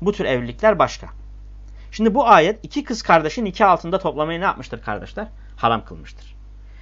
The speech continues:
Sünnet ise ne yapmıştır? Buna ziyade olarak, izafe olarak yeni bir hüküm getirmiştir. Ve ka-, ve kadın ile, e, halasını bir arada nikah altında, nikahın altına alamazsın, toplayamazsın.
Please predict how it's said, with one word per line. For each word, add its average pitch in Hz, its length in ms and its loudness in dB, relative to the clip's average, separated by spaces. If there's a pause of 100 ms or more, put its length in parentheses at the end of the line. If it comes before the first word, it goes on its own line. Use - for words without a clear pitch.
Sünnet 269 380 -2
ise 254 220 -2
ne 277 40 0
yapmıştır? 220 500 -4 (600)
Buna 226 460 4 (220)
ziyade 202 540 6
olarak, 151 380 2 (100)
izafe 185 440 4
olarak 220 340 2
yeni 214 220 -2
bir 220 80 -4
hüküm 185 280 -6
getirmiştir. 104 540 -10 (380)
Ve 123 140 0
ka-, 135 400 -4
ve 196 140 4
kadın 190 400 2
ile, 135 340 2 (640)
e, 127 200 4
halasını 180 640 2
bir 214 260 0
arada 175 240 2
nikah 196 260 0
altında, 170 340 -4
nikahın 160 340 -4
altına 156 280 -2
alamazsın, 107 400 -6
toplayamazsın. 117 680 -6